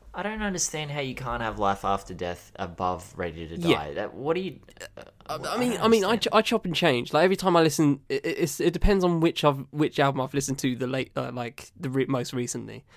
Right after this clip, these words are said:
Speaker 2: So if I've listened to Ready to Die, I'm like, "Ah, Ready to Die is the greatest." And then when I listen to Life After Death, I'm like, "Oh, this is so, this is good as well." <laughs> It's just like, I can't make my mind
Speaker 1: Yeah,
Speaker 2: up.
Speaker 1: yeah.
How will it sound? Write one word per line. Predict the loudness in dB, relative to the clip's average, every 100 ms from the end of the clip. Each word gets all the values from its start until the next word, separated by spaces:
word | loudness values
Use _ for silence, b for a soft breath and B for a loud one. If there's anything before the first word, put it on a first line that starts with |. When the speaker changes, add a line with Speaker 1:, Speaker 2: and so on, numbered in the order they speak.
| b b
Speaker 2:
So | 0
if | 4
I've | 4
listened | 4 0
to | 2
Ready | 2
to | 2
Die, | 0 -2
I'm | -2
like, | -4 -8 b b
"Ah, | 2 2
Ready | 0
to | 2
Die | 0
is | 0
the | -4
greatest." | -6 -8 -12 B B
And | 2
then | 4 8
when | 8
I |
listen | 6 6 4
to |
Life | 4 2
After | -4
Death, | -6 -6
I'm | -6
like, | -6
"Oh, | -10 -10
this | -10
is | -4
so, | -2 0 0
this | -2
is | 0
good | 2
as | 4 8
well." | 8 6 2
<laughs> | 2
It's | 2 0 -6
just | -6 0
like, | 0 0 B B -2
I |
can't | 2 4
make | 4 4
my | 4
mind | 6 4 2
Speaker 1:
Yeah, |
Speaker 2:
up. | -4
Speaker 1:
yeah. | -6